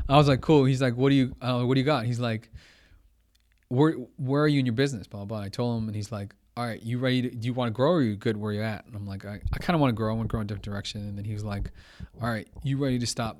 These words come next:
buying dumb shit?" And then I was like, "What do you mean? What are you talking about?" Right? He's like, "What did you do when you first made a hundred thousand dollars?"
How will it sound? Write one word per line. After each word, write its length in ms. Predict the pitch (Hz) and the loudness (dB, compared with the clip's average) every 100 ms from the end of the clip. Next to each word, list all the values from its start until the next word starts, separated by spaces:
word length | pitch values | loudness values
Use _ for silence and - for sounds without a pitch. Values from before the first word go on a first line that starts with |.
| - | -8
buying 300 | 113 110 110 | -6 -4 -4
dumb 220 | 110 104 | -6 -6
shit?" 320 | 107 127 143 _ _ _ - _ - 123 | -6 -6 -6 _ _ _ -20 _ -10 -6
And 160 | 117 | -4
then 120 | 113 | -2
I 80 | 110 | -2
was 100 | 110 | -4
like, 220 | 110 104 120 | -4 -6 -2
"What 80 | |
do 20 | 120 | -2
you 80 | |
mean? 280 | 117 113 - - _ _ _ | -2 -4 -8 -20 _ _ _
What 80 | - | -8
are 20 | |
you 40 | 117 | -4
talking 220 | 120 110 | -4 -4
about?" 180 | 101 - | -6 -6
Right? 160 | 101 | -6
He's 140 | 104 117 | -6 -4
like, 180 | 117 104 - | -6 -6 -4
"What 80 | |
did 100 | 139 | -2
you 80 | 135 | -2
do 160 | 131 131 | -2 -2
when 120 | 120 | -2
you 80 | 117 | -6
first 360 | - 117 - | -6 -8 -8
made 140 | 110 107 | -10 -8
a 40 | |
hundred 220 | 117 110 | -8 -10
thousand 260 | 110 101 104 | -10 -12 -10
dollars?" 380 | 98 95 127 | -12 -16 -20